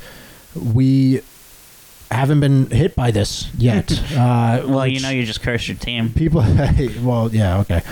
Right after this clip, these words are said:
Speaker 1: But, you know, people are just dropping like flies, and it's like, all right, if somebody's out six weeks, I mean,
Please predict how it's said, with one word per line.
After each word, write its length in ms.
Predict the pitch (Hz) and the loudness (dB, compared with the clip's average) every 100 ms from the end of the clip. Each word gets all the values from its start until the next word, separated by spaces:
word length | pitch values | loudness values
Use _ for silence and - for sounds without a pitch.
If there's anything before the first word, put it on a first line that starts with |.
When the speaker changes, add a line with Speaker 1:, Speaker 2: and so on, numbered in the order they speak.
| - - - - | -10 -10 -8 -2
Speaker 1:
But, 260 | 139 135 - - - - - 147 | -2 -2 -6 -18 -20 -20 -16 -4
you 120 | 139 | 0
know, 80 | 135 | 2
people 260 | - 143 151 | 2 2 2
are 40 | |
just 160 | 139 107 | 0 0
dropping 340 | 135 135 151 | 0 2 2
like 180 | 147 151 | 2 0
flies, 540 | - 131 117 131 143 - - | 0 0 2 2 0 -6 -8
and 140 | 127 120 | 0 2
it's 100 | 120 | 2
like, 280 | 123 120 - - - - | 2 0 -4 -20 -14 -6
all 80 | 175 | -2
right, 120 | 139 | 0
if 80 | 117 | 2
somebody's 300 | 135 151 147 | 2 2 0
out 180 | 156 | -2
six 280 | - 151 - | -2 -2 0
weeks, 500 | 135 202 170 - - - - | 2 2 -2 -8 -14 -18 -4
I 40 | 127 | 0
mean, 520 | 127 123 123 120 117 | 4 4 4 4 2